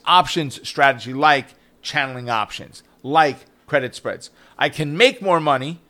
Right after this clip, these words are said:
when I'm buying directional trades, which means I'm gonna carry more risk. Your key there is to make sure that your charting skills are just honed in massively.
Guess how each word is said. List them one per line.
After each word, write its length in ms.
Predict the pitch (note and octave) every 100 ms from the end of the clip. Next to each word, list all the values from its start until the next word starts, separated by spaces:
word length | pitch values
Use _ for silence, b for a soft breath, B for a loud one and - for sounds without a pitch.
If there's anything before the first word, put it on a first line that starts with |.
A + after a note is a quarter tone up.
| _ -
when 160 | C#3+
I'm 140 | C#3+ A#2+
buying 300 | D3+ D3 C#3
directional 480 | C#3+ C3+ - C#3+
trades, 360 | C3+ C4 A3+ D#3+
which 180 | F3+ G3
means 200 | F#3+ D#3
I'm 180 | D#3+ D3
gonna 200 | D3+ C3+
carry 440 | - D3 C#3 C3+
more 360 | B2+ B2 A#2 - b b
risk. 440 | A2+ B2 F#2+ - - b b b
Your 160 | A#2 B2+
key 280 | B2+ A#3+ C4
there 240 | F#3+ D3+
is 140 | C3+ -
to 80 |
make 120 | C#3+ C3
sure 160 | D3+
that 160 | C3 -
your 100 | B2
charting 420 | - F#3 G3+ F3+
skills 420 | - - C#3 B2
are 160 | - B2
just 280 | A2+ A2+ -
honed 440 | - F3 F3 D3+
in 400 | - D3+ C#3 A#2+ b b _
massively. 1160 | A#2+ C#3+ F#3 A3+ A3+ G#3 - E3+ A#2+ A#2+ D#2+